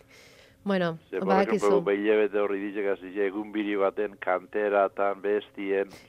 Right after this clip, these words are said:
Speaker 2: rodaten, gora, bera, eta gero ize ikusi bestitzen.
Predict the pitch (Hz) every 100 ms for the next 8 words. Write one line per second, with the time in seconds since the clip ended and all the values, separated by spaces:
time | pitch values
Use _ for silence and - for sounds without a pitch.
0 | - 95 101 107 101 - 101 95 98 107
1 | 101 98 104 98 95 101 113 113 113 98
2 | 113 - 117 120 101 - 107 - 113